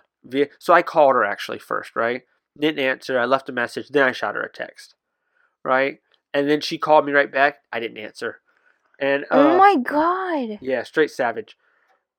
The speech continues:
Speaker 1: Um, but then she got real weird, and, uh, she started just coming in my hou-, coming over to my house. When I
Speaker 2: Mm-hmm.
Speaker 1: told you about that, she would just come over, uh,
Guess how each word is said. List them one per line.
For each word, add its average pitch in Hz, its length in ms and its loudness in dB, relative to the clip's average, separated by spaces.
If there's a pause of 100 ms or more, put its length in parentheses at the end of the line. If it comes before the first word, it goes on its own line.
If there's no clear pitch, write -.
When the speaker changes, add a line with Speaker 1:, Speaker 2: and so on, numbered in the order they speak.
Speaker 1:
Um, 135 320 2 (220)
but 143 100 -2
then 165 100 2
she 208 160 -6
got 170 180 4
real 151 140 4
weird, 135 400 2 (560)
and, 123 400 -2 (160)
uh, 123 260 4
she - 140 -10
started 147 220 6
just 127 120 -10
coming 131 220 -4
in 131 80 -2
my 123 160 2
hou-, 110 240 -4
coming 135 200 2
over 131 140 0
to 135 100 -16
my 123 140 2
house. 120 460 -2 (320)
When 233 180 -2
I 208 120 -2
Speaker 2:
Mm-hmm. 214 80 -10
Speaker 1:
told 135 200 -6
you 135 80 -8
about 139 240 -4
that, 156 240 0 (560)
she - 160 -4
would 151 80 2
just 139 140 -12
come 143 200 -2
over, 139 440 4 (280)
uh, 127 300 0